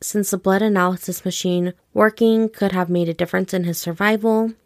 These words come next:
Plus, he has not been able to be found since two thousand six, which raises more questions and suspicion around the doctor. Others have questioned Sonia and his relationship, if there's any type of jealousy from either side that could have played a role in his death.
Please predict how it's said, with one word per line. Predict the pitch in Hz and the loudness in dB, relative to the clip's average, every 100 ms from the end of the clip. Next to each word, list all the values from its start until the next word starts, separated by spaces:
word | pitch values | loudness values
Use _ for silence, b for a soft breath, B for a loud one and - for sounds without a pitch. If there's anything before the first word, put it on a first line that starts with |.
| _ _ | _ _
Plus, | - 269 - | 0 2 2
he | 285 | 2
has | 247 | 4
not | 208 208 | 2 2
been | 226 | 2
able | 226 | 0
to | 220 | 0
be | 208 196 | -2 -2
found | - 175 190 196 | 0 0 0 -2
since | 180 - | -8 -8
two | - | -6
thousand | 185 180 170 165 | -4 -4 -4 -6
six, | - 277 285 285 - - - | -2 0 0 -2 -12 -12 0
which | 240 247 | 2 4
raises | 208 190 208 196 | 2 4 2 2
more | 180 180 | 0 0
questions | - 170 - - 170 165 | -2 -4 -4 -4 -4 -4
and | 170 - | -8 -8
suspicion | - - 185 - 170 165 | -12 -4 -4 -2 -4 -4
around | - 165 165 | -6 -8 -8
the | - | -6
doctor. | - 165 - - 180 - _ _ | -6 -4 -10 -12 -14 -20 _ _
Others | 214 214 233 240 | 2 4 4 2
have | 240 - | -2 -2
questioned | 208 - 180 175 | -2 0 -4 -2
Sonia | - 233 233 233 233 - | 2 2 4 2 0 -4
and | 196 190 175 | -4 -2 -2
his | 185 - | -4 -4
relationship, | 175 180 180 208 196 220 220 | -2 0 0 -4 -2 -4 -6
if | 180 - | -10 -2
there's | 185 180 | -2 0
any | 190 190 | -2 -2
type | 190 170 | -6 -8
of | 165 | -6
jealousy | - 220 226 226 220 214 214 214 b b | 0 2 2 0 0 2 2 0 b b
from | - 208 185 | -4 -2 0
either | 190 180 | -2 -2
side | - 180 175 175 | -2 -2 -2 -4
that | 175 - | -6 -6
could | 170 | -8
have | 165 | -8
played | 170 165 | -8 -6
a | 170 | -4
role | 175 175 | -4 -4
in | 180 | -4
his | 170 160 | -6 -8
death. | 175 165 165 - - | -4 -4 -6 -10 -20